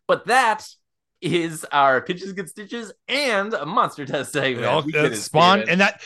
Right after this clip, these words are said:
Speaker 2: that was a genuine spawn off of that. Like, that mon-, 'cause we were actually, we weren't sure what we were gonna do for Monster Test
Speaker 1: Yeah,
Speaker 2: this week,
Speaker 1: yeah,
Speaker 2: and
Speaker 1: we
Speaker 2: that
Speaker 1: were. You, you can check after the, the song. You can, you can hear us m-, trying to plan that and failing.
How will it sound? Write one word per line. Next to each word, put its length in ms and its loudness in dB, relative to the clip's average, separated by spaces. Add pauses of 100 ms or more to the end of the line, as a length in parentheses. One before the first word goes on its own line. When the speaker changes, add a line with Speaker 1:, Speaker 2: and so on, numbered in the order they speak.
(120)
Speaker 2:
that 140 6
was 140 2
a 80 0
genuine 540 0
spawn 500 -2
off 240 -6
of 120 -10
that. 180 -4
Like, 160 -8
that 120 0
mon-, 220 -2 (260)
'cause 120 -6
we 80 0
were 80 4
actually, 260 0
we 80 -4
weren't 160 -8
sure 240 -4
what 120 -6
we 80 -6
were 100 -6
gonna 180 -6
do 140 -6
for 100 -12
Monster 400 -8
Test 140 -10
Speaker 1:
Yeah, 140 2
Speaker 2:
this 140 -10
week, 100 0
Speaker 1:
yeah, 120 2
Speaker 2:
and 80 -4
Speaker 1:
we 80 -2
Speaker 2:
that 100 0
Speaker 1:
were. 260 0
You, 180 -6
you 160 -10
can 160 -10
check 260 -4
after 400 -2
the, 440 -2
the 160 -6
song. 280 -2
You 100 -14
can, 300 -14
you 80 -18
can 120 -16
hear 180 -8
us 240 -8 (100)
m-, 220 -16
trying 300 -4
to 60 -8
plan 340 -12
that 200 -8
and 140 -20
failing. 380 -12